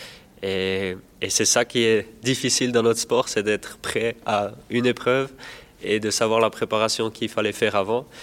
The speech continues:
euh, que ce soit pour un grand championnat ou même le, lors d'un, d'un week-end de Coupe du Monde, est-ce qu'on a fait la, la bonne épreuve avant, la bonne préparation, euh, si je devais sauter le un mètre cinquante ou le un mètre soixante. Donc ça, c'est vraiment chaque,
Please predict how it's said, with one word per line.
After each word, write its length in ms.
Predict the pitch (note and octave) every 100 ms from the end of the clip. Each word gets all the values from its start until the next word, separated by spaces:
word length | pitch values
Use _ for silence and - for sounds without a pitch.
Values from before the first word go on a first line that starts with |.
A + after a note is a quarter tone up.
| - -
euh, 200 | F#2+ F#2+
que 160 | F#2 G#2
ce 140 | -
soit 480 | G#2 - G#2 G#2 G2
pour 160 | - G#2+
un 60 |
grand 180 | G#2 G#2+
championnat 500 | A2 G#2+ A2 A2+ A#2+
ou 60 | A#2+
même 260 | A2 A2+
le, 200 | A2 G#2+
lors 260 | G#2+ G#2+ G#2+
d'un, 300 | G#2 G#2 G2 G2 - -
d'un 140 | A2 G#2+
week-end 260 | A2 -
de 140 | A2+ G#2+
Coupe 220 | A#2 G#2+
du 100 | A2+
Monde, 260 | A2+ A#2+
est-ce 140 | A2+ -
qu'on 100 | G#2+
a 80 | G#2
fait 160 | A2
la, 160 | G#2+ G#2
la 100 | G#2
bonne 200 | A2 G#2+
épreuve 520 | G#2 - G#2+ G2+ G2+ - - -
avant, 320 | G2 G#2+ A2
la 120 | A#2 A2
bonne 160 | A2
préparation, 680 | G#2 G#2+ G#2+ G2+ G2 A#2+ B2 - - - - F#2+
euh, 400 | F#2+ F#2 F#2 F#2+
si 160 | - G#2+
je 60 |
devais 140 | G#2+ G#2+
sauter 280 | - G#2 G#2+
le 80 |
un 80 | G#2+
mètre 160 | A2 G#2
cinquante 500 | A2 G2+ A2+ A2+ -
ou 40 |
le 80 | G#2+
un 80 | G2+
mètre 160 | G2+
soixante. 340 | - G2+ - A#2+
Donc 160 | G#2+
ça, 120 | - A2
c'est 100 | A2
vraiment 340 | G#2 G#2+ A2
chaque, 420 | - - G#2+ -